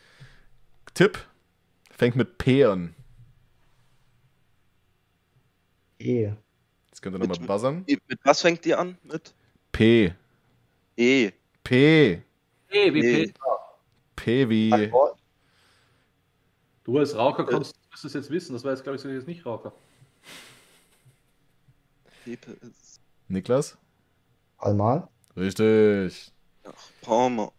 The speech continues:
Speaker 1: Oh, da geht der Mikrowellenmeister mit neun Punkten in Führung, meine Freunde. Da zieht er die alten O Gs hier aber ab hier.
Speaker 2: Ja.
Speaker 1: Meine Güte, meine Güte.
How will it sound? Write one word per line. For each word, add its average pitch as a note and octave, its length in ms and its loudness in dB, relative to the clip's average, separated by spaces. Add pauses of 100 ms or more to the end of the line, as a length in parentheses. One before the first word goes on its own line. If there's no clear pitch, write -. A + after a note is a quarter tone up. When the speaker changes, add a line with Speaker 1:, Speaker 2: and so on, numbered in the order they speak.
(140)
Speaker 1:
Oh, D3+ 560 4
da D#3 80 10
geht D3 180 -2
der C#3+ 140 6
Mikrowellenmeister C3+ 640 2
mit A#2 160 -2
neun C#3 480 6
Punkten G3 360 2
in D#3 140 4
Führung, A3 440 2
meine C#3+ 220 8
Freunde. A#2 580 4
Da G#2 180 2
zieht D3+ 220 -6
er D3 80 8
die A#2 160 2
alten B2 320 2
O A#2+ 180 2
Gs A#2+ 220 0
hier A#2+ 120 4
aber G#2+ 120 2
ab G#2 140 -2
hier. G2+ 140 2
Speaker 2:
Ja. F#2 100 2
Speaker 1:
Meine G2+ 360 2
Güte, G2 160 -2
meine F#2+ 240 -2
Güte. F#2 280 -4